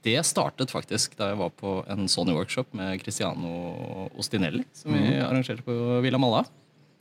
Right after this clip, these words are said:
Speaker 1: Eh, der så jeg noe som het Palette Gear, og det ble jeg veldig interessant, eh, interessert i. Eh, det er jo et modulært knappe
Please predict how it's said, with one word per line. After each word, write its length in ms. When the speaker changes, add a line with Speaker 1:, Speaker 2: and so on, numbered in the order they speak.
Speaker 1:
Eh, 540
der 220
så 240
jeg 140
noe 160
som 140
het 180
Palette 480
Gear, 320
og 80
det 160
ble 80
jeg 140
veldig 220
interessant, 320
eh, 220
interessert 420
i. 60
Eh, 320
det 260
er 200
jo 220
et 140
modulært 760
knappe 1300